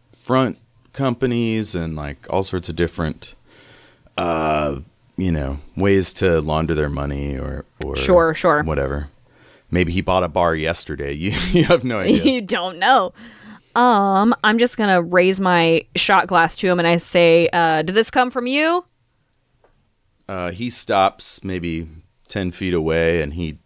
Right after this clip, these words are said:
Speaker 1: nods his head, and, uh, and you see him rummaging around with his right hand.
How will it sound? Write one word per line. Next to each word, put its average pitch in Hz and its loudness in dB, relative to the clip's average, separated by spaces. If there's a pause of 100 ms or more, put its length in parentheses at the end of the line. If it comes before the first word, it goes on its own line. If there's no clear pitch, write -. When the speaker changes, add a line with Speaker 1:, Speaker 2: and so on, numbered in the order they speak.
(120)
Speaker 1:
nods 78 -6
his 80 -8
head, 82 -2 (640)
and, 80 -4
uh, 76 0 (280)
and 87 -2
you 87 -2
see 95 0
him 90 -2
rummaging 95 0
around 85 -2
with 85 -2
his 76 -2
right 85 -2 (160)
hand. 80 -8